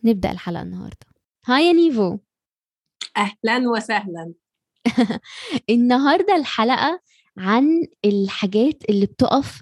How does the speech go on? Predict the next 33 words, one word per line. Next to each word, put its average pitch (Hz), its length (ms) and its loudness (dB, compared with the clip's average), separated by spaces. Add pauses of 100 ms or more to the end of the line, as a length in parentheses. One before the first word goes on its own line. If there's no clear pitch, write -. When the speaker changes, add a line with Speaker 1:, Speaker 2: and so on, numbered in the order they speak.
Speaker 1:
بينا 247 580 2
وبين 220 540 2 (100)
أحلامنا. - 400 -4 (580)
صحيح 294 380 2
ممكن 285 360 2
يكون 254 320 0
في 247 200 -2
ناس 247 280 0
مننا 226 340 2
لسه 233 300 0
أحلامهم 214 560 0
مش 196 220 -2
واضحة 208 280 -2
بالنسبة 185 440 0
لهم، 196 260 0
أو، 180 260 -2 (340)
آه، 185 100 -4
مش 190 180 -4
عارفين 269 420 0
هم 220 260 2
عايزين 196 560 0
إيه 208 160 -2
بوضوح، 190 560 0 (360)
ولكن 311 500 0
برضو 294 280 2
في 302 180 -2
مننا 320 320 2
كتير 311 460 0
عارف 269 500 0
بالظبط 220 380 0
هو 202 120 2
عايز 185 420 0
إيه، 175 140 -2